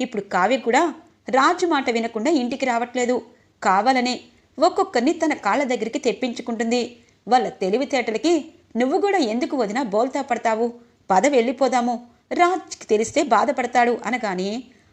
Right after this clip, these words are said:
"అవును రుద్రాణి, నా మీద, నా కొడుకు మీద,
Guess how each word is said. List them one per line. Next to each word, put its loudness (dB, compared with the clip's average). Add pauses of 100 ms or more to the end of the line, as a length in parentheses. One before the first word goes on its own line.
(140)
"అవును 4
రుద్రాణి, -2 (320)
నా 4
మీద, 2 (460)
నా 4
కొడుకు 2
మీద, 0